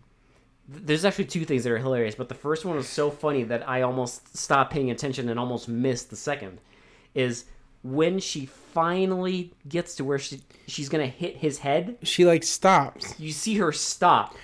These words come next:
Speaker 2: Well, y-, it's
Speaker 1: And they
Speaker 2: like
Speaker 1: cut. And then you see her stop again.
Speaker 2: Well, it's supposed to, like, show her, like, hitting him on
Speaker 1: Yeah.
Speaker 2: the head with this, right?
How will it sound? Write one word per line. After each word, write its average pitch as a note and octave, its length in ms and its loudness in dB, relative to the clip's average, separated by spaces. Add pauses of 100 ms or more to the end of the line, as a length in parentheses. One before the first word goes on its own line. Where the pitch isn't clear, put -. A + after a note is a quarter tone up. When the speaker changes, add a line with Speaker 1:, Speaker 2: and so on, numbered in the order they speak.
(220)
Speaker 2:
Well, E3+ 100 10
y-, F#3 80 8
it's F#3 440 4
Speaker 1:
And E3+ 80 6
they F3 80 10
Speaker 2:
like F3 120 6
Speaker 1:
cut. G#3 340 4 (760)
And C#3 80 -4
then C#3 80 0
you D3 80 -2
see D3 160 -8
her E3 60 -2
stop D#3+ 340 0
again. D3 460 -2
Speaker 2:
Well, E3+ 80 8
it's F3 100 8
supposed A3+ 220 6
to, B3 80 8
like, A3 280 6
show E3+ 420 6
her, D3+ 200 4
like, C#3 160 2
hitting C#3+ 440 2
him C3 240 0
on B2+ 40 4
Speaker 1:
Yeah. C3 120 4
Speaker 2:
the B2 80 0
head A#2+ 260 -2
with A#2 140 -8
this, B2 240 -2
right? C3+ 260 2